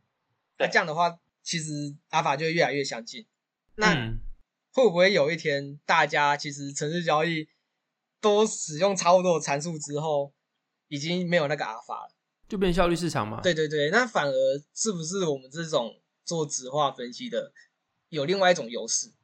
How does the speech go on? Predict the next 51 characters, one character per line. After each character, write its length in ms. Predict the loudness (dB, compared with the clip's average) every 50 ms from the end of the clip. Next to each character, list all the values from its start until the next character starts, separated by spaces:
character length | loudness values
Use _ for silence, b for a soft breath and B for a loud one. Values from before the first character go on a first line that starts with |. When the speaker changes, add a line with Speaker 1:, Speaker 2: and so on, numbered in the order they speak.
| _ _ _
Speaker 2:
我 140 | _ -8 -6
之 80 | 0 2
前 80 | 4
有 120 | 4 4 2
这 80 | -2
样 120 | -6 -6 -6
想。 80 | -4
Speaker 3:
应 40 | -2
该 200 | 0 0 2 2
很 160 | 0 0 0
难 200 | 0 0 -2 -2 0
吧， 260 | 0 0 0 0 0
因 60 | -2 -2
为 100 | -2 0
效 140 | 0 0
率 60 | 0 0
市 60 | 0
场 160 | 0 -2 0
没 80 | 0 0
有 80 | 0
alpha， 380 | 0 0 0 0 -2 -2 -2 -2
你 60 | -2
做 120 | -2 -2
什 120 | -2 -2 -4
么 40 | -4
分 160 | -4 -4 -4
析 140 | -4 -2 -2
都 100 | -2 -2
没 120 | -2 -4
有 40 | -4
alpha。 460 | -4 -4 -4 -6 -6 -6 -8 -10 -14 -20 _ _ _ _ _ _ _ _ _ _ _ _ _ -6
除 140 | 0 2 2
非 100 | 4 2
你 60 | 2
说 240 | 2 2 4 4 4
你 220 | 2 0 -2 -2
能 260 | -4 -4 -4 -6 -6
做 300 | -2 0 2 2 2 2
的 40 | 0
是 240 | -2 -4 -4 -4 -2
什 160 | -2 -2 -2
么， 480 | -2 -2 -2 -2 -2 -4 -4 -6 -6 -8 -8 -4 -2 -2 b b b b b b b b -10 -16 -20 _ _ _ _ _ _ -20 -14 -10 -4
他 100 | -2 0
们 160 | 2 2 2
的 80 | 2 0
策 160 | 2 2 2 2
略 100 | 4 2
太 140 | 2 0
相 260 | 0 0 -2 -2 -2 -4
近 180 | -4 -4 -4 -6
了， 180 | -8 -10 -12